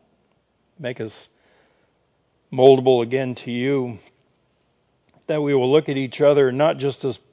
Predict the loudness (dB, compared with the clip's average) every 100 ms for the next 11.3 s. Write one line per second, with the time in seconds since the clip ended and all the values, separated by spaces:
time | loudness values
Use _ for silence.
0 | _ 4 4 6 2 -4 -6 -6 -8 -12
1 | -10 -12 -12 -16 -20 _ _ _ _ _
2 | _ _ _ _ _ -12 -12 -14 -16 -12
3 | -10 -10 -16 -20 _ _ _ _ _ _
4 | _ _ -10 -6 -4 -2 -2 -2 -4 -8
5 | -12 _ _ _ _ _ _ _ _ _
6 | _ _ _ _ _ _ _ _ -8 -2
7 | -2 -2 -4 -4 -4 -8 -6 -4 -6 -8
8 | -6 -6 -4 -4 -4 -4 -6 -10 _ _
9 | _ _ _ _ _ _ _ _ _ -4
10 | -2 -4 -8 -6 -6 -8 -10 -12 -16 -12
11 | -10 -10 -14